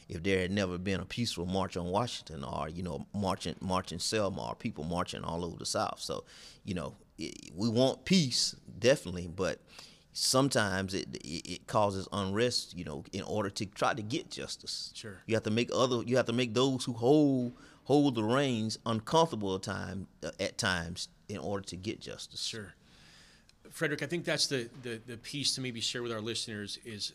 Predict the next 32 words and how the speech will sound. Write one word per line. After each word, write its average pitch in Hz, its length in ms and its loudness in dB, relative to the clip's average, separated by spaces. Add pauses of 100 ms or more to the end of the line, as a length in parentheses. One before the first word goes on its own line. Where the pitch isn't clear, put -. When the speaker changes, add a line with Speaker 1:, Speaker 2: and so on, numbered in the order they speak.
(100)
Speaker 2:
is 107 320 -8
if 110 160 -12
I, 107 120 -10 (140)
if 110 200 -14
I 110 100 -8
can 110 320 -10
here 104 200 -10
without, 101 340 -10 (580)
without 110 380 -8 (260)
hurting 123 360 -10
our 117 180 -6
relationship, 101 680 -8 (400)
I 123 60 -6
think 143 280 -4
that's 139 260 0
the 147 100 -4
piece 120 380 -6
for - 160 -8
you 113 160 -6
and 113 100 -6
I 107 140 -6
coming 107 260 -12
together, 92 320 -12 (240)
Speaker 1:
Mm-hmm. 85 120 -8 (320)
Speaker 2:
is 107 260 -2
that 104 220 -8 (180)
the 107 120 -10
P 135 280 -6
I 110 260 -6
E 117 200 -6
C 160 360 2
E, 95 360 -4